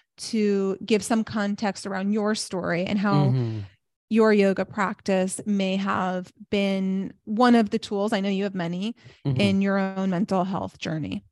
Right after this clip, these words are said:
Speaker 2: Yeah, I mean, I've had a, a, um, what's the word that I wanna use?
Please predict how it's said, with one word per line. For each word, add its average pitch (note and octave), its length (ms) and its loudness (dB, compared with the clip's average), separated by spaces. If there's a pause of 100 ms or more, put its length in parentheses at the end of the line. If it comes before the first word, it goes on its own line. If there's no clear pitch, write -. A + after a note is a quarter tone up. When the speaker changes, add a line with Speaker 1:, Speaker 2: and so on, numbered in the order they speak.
(960)
Speaker 2:
Yeah, F3 400 4
I E3 120 6
mean, F3+ 180 4
I've F3 260 0
had G3 200 0
a, C3 340 -2 (200)
a, A#2+ 500 -4
um, A2+ 840 -10 (580)
what's - 180 -10
the B2 80 -4
word G2+ 220 -4
that - 80 -8
I F#2 60 -6
wanna G2+ 220 -8
use? - 560 -10